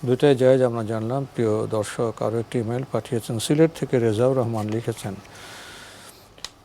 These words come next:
"আমরা শুনেছি দূরের এক জায়গায় একজন ব্যক্তির জীবনের শেষ সময় চলে এসেছিল। ডাক্তার বলেছিল আর কোনো আশা নেই, তাই তার সন্তানরা তাকে ইনজেকশন দিয়ে ডাক্তারের সাহায্যে জীবন শেষ করে দিয়েছিল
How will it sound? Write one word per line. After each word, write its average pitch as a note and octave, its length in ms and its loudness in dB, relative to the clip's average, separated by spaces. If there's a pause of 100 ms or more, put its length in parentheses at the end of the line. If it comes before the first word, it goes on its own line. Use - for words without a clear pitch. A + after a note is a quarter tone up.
(320)
"আমরা F3 220 6
শুনেছি E3+ 520 6
দূরের C#3+ 340 6
এক F3+ 280 4
জায়গায় C3 540 4
একজন B2 300 2
ব্যক্তির B2 640 4
জীবনের A#2+ 440 4
শেষ C#3+ 300 2
সময় A#2 380 2
চলে A#2 320 4
এসেছিল। A2+ 640 0
ডাক্তার A#2 360 2
বলেছিল A2 560 0 (300)
আর A2 260 2
কোনো A2 260 2
আশা A2+ 280 0
নেই, G#2+ 280 -2 (540)
তাই C3+ 160 6
তার C3+ 160 4
সন্তানরা B2+ 540 0
তাকে A#2 360 0
ইনজেকশন A2 640 0
দিয়ে A2 460 2
ডাক্তারের A#2 440 0
সাহায্যে A2 680 0
জীবন A#2 380 2
শেষ - 300 -2
করে A#2+ 220 2
দিয়েছিল A2 580 2